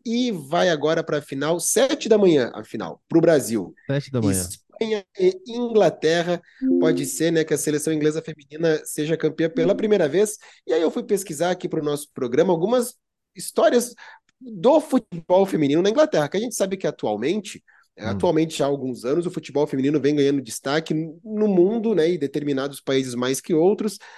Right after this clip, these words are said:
Speaker 1: A Inglaterra, a França, os Estados Unidos nem se fala, né? Quase que é da deles ali o futebol feminino, é como se fosse uma outra modalidade,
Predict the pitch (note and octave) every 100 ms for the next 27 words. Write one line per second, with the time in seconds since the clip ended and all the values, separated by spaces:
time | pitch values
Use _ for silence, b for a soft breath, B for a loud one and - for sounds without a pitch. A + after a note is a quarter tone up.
0 | B - F#3 G3 F3+ E3 D#3 D#3+ D#3+ C#3+
1 | D3+ E3 D#3 - - D#3+ D3+ C#3+ C#3+ D3+
2 | F#3+ - C3+ A#2 C#3+ E3 F3+ - B2+ A#2
3 | F#2+ G#2 G#2 G#2 A#2 C#3 - C#3+ B2 G2
4 | F2 _ - G#2+ G#2 G#2 B2 A#2 D3+ C#3
5 | A2 G#2+ A2+ A2 - A#2+ A#2+ A2+ A2+ A2
6 | G2 B B B - A2 G#2+ G2 C3 B2
7 | C#3 C3+ D3 C3+ D#3 D3 C#3+ C#3 C3+ B2
8 | G#2+ -